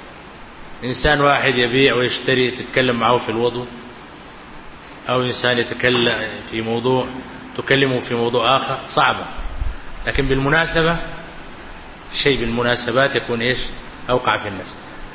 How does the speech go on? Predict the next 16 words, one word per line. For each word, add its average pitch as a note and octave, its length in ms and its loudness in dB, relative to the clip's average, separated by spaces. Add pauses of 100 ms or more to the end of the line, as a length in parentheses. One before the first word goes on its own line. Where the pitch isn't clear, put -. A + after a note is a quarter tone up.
الرجل E3 320 6
يتوضأ D#3+ 760 4 (1200)
وذكرت D3 460 4 (1700)
له B2+ 300 4
هذا A#2+ 120 4
الحديث، G#2 360 -4 (480)
فكان D3+ 300 2
مناسبا D3+ 880 2 (180)
للمقام. A#2 600 0 (1500)
مناسبا. A2+ 460 -6 (1400)
زول D#3 120 4
تلاقيه C#3 360 4
في C3 100 0
الشارع: B2 320 2
"السلام C3 360 2
عليكم"، A#2+ 360 2